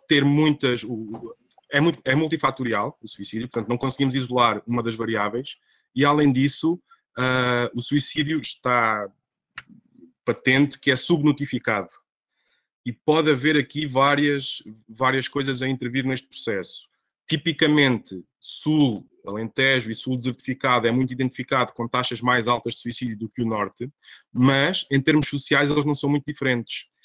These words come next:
excepto num dos fatores protetores, que são familiares e religiosos. Ahm, e quando digo religiosos, independentemente da religião, mas quase todas, ahm,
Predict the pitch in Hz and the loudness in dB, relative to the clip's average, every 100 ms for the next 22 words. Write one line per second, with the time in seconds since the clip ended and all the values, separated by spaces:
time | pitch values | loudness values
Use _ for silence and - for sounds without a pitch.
0 | _ - - 160 143 - - 156 185 _ | _ -2 2 4 2 -2 -8 -8 -8 _
1 | _ _ 131 143 160 160 - 147 156 151 | _ _ 4 6 6 4 4 2 2 -4
2 | - - 147 - 127 110 - 120 117 - | -4 -2 -2 0 -2 -2 -6 -6 -4 -2
3 | 127 127 120 127 131 127 127 123 123 117 | 0 2 2 2 2 0 -2 -2 -2 0
4 | 107 95 - - - _ _ _ 113 110 | 0 -2 -8 -16 -18 _ _ _ -6 -4
5 | 107 107 104 95 - 113 - 113 117 113 | -2 -4 -6 -10 -12 -10 -4 -2 0 -2
6 | 117 120 117 135 131 127 113 120 120 123 | -2 0 4 4 4 2 2 2 2 0
7 | 120 123 120 127 127 143 156 151 - 131 | 0 0 0 -2 0 2 4 2 2 2
8 | 127 - 143 139 135 135 - _ _ - | 2 4 4 4 2 -2 -8 _ _ -4
9 | 120 120 120 117 113 107 | 0 2 2 2 0 -2